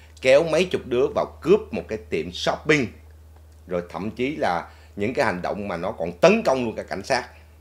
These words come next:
Thì quý vị, nó đã xảy ra những, ở những tiểu bang này. Và cái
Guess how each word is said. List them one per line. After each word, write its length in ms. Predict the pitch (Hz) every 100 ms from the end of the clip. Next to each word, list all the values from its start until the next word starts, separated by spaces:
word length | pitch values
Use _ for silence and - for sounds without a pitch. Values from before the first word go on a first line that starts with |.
| - - - - - -
Thì 80 |
quý 80 | 92
vị, 200 | 117 104 - - -
nó 120 | 135
đã 100 | 143
xảy 240 | 123 98 123
ra 160 | 117
những, 200 | 98 104 -
ở 140 | 76
những 220 | 110 92 98
tiểu 140 | 113
bang 160 | 101 85
này. 100 | 71 - - - - - - - 73
Và 460 | 90 87 82 80 - - - - -
cái 160 | 156